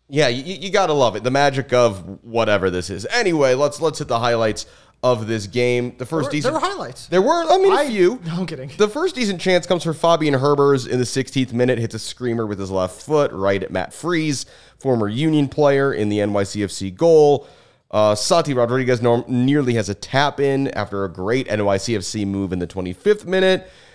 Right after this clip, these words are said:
Speaker 1: Shaq puts a free kick on frame in the thirtieth. Then an N Y C F C goal is called back for an offside on Talles Magno in the thirty-second.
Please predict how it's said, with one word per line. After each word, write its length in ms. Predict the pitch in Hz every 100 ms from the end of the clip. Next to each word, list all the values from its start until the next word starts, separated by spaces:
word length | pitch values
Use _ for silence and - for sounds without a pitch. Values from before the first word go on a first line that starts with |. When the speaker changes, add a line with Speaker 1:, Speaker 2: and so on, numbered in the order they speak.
| _ _
Speaker 1:
Shaq 520 | - 165 156 151 151
puts 180 | 156 147
a 60 |
free 260 | 123 143 135
kick 240 | 135 127
on 160 | 123 120
frame 320 | - 123 117
in 40 | 104
the 80 |
thirtieth. 800 | 101 - 180 170 160 156 151 - _ _ _ _
Then 280 | - 107 120
an 80 | 117
N 160 | 120 123
Y 140 | 117
C 200 | 113 127
F 80 | 110
C 180 | - 117
goal 220 | 117 113
is 80 | 101
called 400 | - 110 107 90
back 280 | 113 110
for 100 | 104
an 80 | 101
offside 440 | 107 101 - 110 104
on 140 | 101
Talles 340 | - 107 95
Magno 640 | 95 120 139 139 131 127 127
in 200 | - 104
the 100 | 92
thirty-second. 920 | - 107 98 92 - 165 165 156 185